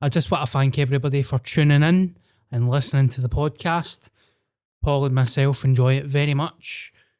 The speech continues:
I'm gonna ask you a fa-, favour. If you enjoy it, can you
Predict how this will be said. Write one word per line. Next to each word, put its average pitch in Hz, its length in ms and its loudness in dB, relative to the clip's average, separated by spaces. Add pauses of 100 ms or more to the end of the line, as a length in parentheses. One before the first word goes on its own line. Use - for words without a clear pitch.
(540)
I'm 135 120 -4
gonna 156 180 2
ask 147 340 0
you 143 100 -2 (140)
a 123 80 0
fa-, 117 200 -2
favour. 123 500 -6
If 139 180 -6
you 139 80 0
enjoy 135 360 0
it, 143 160 -8
can 131 180 -4
you 123 140 -2